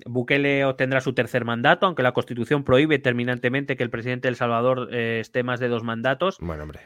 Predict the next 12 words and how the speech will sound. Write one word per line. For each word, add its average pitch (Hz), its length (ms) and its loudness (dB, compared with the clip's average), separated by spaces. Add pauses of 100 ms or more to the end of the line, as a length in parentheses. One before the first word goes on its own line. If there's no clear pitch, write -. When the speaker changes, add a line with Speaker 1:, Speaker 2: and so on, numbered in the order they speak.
(120)
Speaker 1:
Recibió 139 640 0
un 143 240 -2
permiso 139 720 -2 (280)
un 131 120 -12
poquito 135 520 0
polémico 156 640 2
del 139 220 0
Congreso 131 420 -2
salvadoreño 127 640 0
y 131 60 0
de 123 120 0
la, 117 500 0